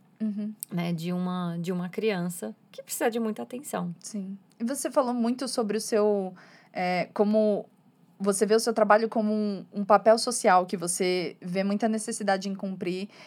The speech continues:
Speaker 1: e do qual você não, não quer abrir mão de forma alguma.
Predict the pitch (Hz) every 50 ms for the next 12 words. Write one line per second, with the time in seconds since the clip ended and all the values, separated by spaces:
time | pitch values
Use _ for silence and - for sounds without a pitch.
0 | - - - 190 185 196 - 208 196 196 196 - 208 196 196 190 190 208 226 226
1 | 226 - - - - 196 185 202 220 226 233 233 233 - 233 220 226 208 190 180
2 | 165 160 165 165 165 160 160 160 160 - - 175 170 170 170 165 165 156 156 156
3 | 156 151 170